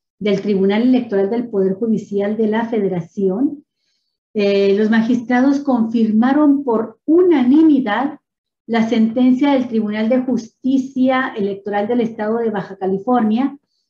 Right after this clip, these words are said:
dictada en contra del hoy regidor independiente de Ensenada,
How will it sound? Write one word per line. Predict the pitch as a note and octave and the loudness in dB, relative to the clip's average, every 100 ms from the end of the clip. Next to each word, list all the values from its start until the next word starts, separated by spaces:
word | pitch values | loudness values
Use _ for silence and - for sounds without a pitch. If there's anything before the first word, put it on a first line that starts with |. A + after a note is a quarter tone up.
| _ | _
dictada | - A3 A#3 - D4 D#4 E4+ D4 | -8 -4 -4 -2 0 2 2 2
en | A3+ - | 0 0
contra | B3+ C4 B3+ C4 C4+ C4+ - | 0 2 2 2 0 -2 -6
del | A3 A3+ G#3 | -4 -2 0
hoy | A#3+ C#4 | 2 2
regidor | C#4+ C#4 B3 G#3+ | 2 0 -2 -2
independiente | A#3+ B3+ A#3+ F#3+ F#3+ G#3 A3+ A3+ | 0 2 0 -2 -2 -2 -2 0
de | B3 | -2
Ensenada, | A#3 G3 F#3+ F#3+ G#3 A3+ B3+ | -4 -4 -2 -2 -4 -6 -8